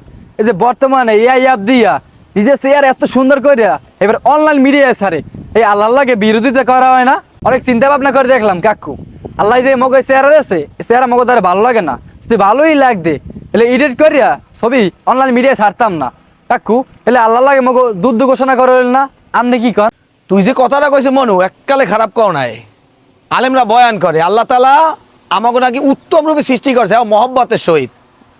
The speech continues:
Speaker 2: আর আমরা এই মহব্বত তো ভুলে গেছি, হ্যার জমিনে আটতে আছি, হ্যার রিজিক খাইতে আছি, ফা অক্সিজেন ব্যবহার করতে আছি,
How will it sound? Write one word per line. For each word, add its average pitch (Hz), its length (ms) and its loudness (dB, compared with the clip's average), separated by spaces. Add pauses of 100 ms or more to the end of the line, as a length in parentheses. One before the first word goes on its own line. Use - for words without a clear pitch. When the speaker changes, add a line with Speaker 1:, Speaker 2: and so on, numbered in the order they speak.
(300)
Speaker 2:
আর 170 100 -2
আমরা 254 360 2
এই 247 80 0
মহব্বত 254 480 0
তো 254 80 0
ভুলে 240 300 0
গেছি, 151 340 -4 (400)
হ্যার 220 320 0
জমিনে 254 320 0
আটতে 240 280 -2
আছি, 156 280 -2
হ্যার 202 220 0
রিজিক 220 300 -2
খাইতে 208 320 0
আছি, 127 220 -6 (480)
ফা 202 200 0
অক্সিজেন 254 460 0
ব্যবহার 233 300 2
করতে 196 260 -2
আছি, 131 260 -6